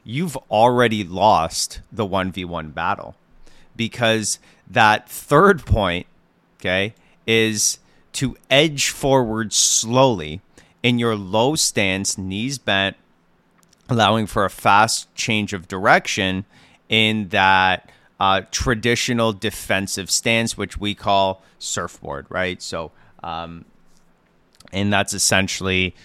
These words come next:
just kind of just like you're on a surfboard or on a skateboard,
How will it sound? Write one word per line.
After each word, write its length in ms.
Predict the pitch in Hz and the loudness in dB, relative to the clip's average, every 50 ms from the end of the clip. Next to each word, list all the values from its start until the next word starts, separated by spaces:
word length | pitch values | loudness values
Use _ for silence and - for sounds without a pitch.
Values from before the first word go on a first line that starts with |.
| - - | -20 -20
just 200 | - - - - | -14 -14 -14 -6
kind 220 | - - 90 87 90 | -4 -2 -2 -2 -2
of 220 | 85 78 - - | -4 -8 -10 -16
just 220 | - 87 82 - - | -14 -12 -10 -6 -6
like 160 | 90 87 - | -6 -6 -6
you're 100 | 78 73 | -8 -10
on 80 | 73 80 | -10 -10
a 40 | |
surfboard 580 | - - - 131 127 - - 120 123 123 117 - - - | -8 -4 -4 -2 -4 -4 -2 0 0 0 0 0 -4 -10
or 160 | 98 92 92 | -8 -6 -4
on 140 | 90 85 85 | -4 -6 -6
a 60 | 85 | -10
skateboard, 640 | - - - 82 76 67 - - - 71 73 - | -12 -12 -12 -14 -14 -14 -14 -14 -14 -14 -14 -16